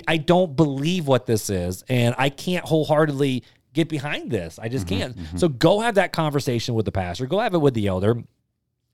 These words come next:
Speaker 1: And try to leave on the best foot forward, not
Speaker 2: Mm-hmm.
Speaker 1: just because you're church shopping, not because you're bored, not because, "Oh, they're just not giving me leadership ministry in that." You know,
Speaker 2: Mm-hmm,
Speaker 1: no,
Speaker 2: mm-hmm.
Speaker 1: it's more of a, if you're having these struggles, go have those conversations.
Speaker 2: Mm-hmm. Yeah.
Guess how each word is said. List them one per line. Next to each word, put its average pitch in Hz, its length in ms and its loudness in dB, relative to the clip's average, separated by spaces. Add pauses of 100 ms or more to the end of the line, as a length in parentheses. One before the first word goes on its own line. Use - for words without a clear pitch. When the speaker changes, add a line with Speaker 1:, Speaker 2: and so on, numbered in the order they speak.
Speaker 1:
And 156 300 4 (260)
try 185 220 2
to 196 80 0
leave 170 260 -2
on 170 80 2
the 147 80 2
best 151 400 -2
foot 160 260 4
forward, 147 680 -2
not 135 200 0
Speaker 2:
Mm-hmm. 127 80 0
Speaker 1:
just 160 120 0
because 160 300 -2
you're 147 80 -6
church 147 240 0
shopping, 139 340 -2
not 131 160 -4
because 143 260 0
you're 156 100 -2
bored, 127 500 4
not 123 200 0
because, 127 360 2 (320)
"Oh, 120 200 4
they're 120 180 2
just 107 120 0
not 107 220 -6
giving 107 200 -6
me 101 140 -8
leadership 107 480 -2
ministry 107 460 -2
in 113 80 0
that." 87 320 -4 (320)
You 165 100 0
know, 151 140 6
Speaker 2:
Mm-hmm, 165 80 0
Speaker 1:
no, 196 160 4
Speaker 2:
mm-hmm. 143 100 0
Speaker 1:
it's 113 140 -2
more 160 240 -2
of 139 120 2
a, 117 240 2 (120)
if 165 240 -2
you're 185 100 0
having 160 320 2
these 127 160 -2
struggles, 120 400 4
go 117 140 4
have 113 160 2
those 110 160 0
conversations. 90 640 -8
Speaker 2:
Mm-hmm. 110 80 -4 (400)
Yeah. 117 180 -4